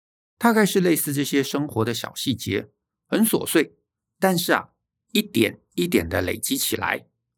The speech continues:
我母亲渐渐受不了了。她觉得呢，生活为什么要这样？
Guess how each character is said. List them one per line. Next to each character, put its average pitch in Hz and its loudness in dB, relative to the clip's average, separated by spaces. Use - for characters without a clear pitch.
我 139 4
母 131 0
亲 143 -4
渐 156 -2
渐 147 0
受 - 0
不 170 -2
了 123 -4
了。 - -20
她 226 2
觉 170 4
得 185 2
呢， 185 0
生 220 2
活 151 4
为 196 4
什 - -2
么 85 -10
要 90 -6
这 - -4
样？ - -4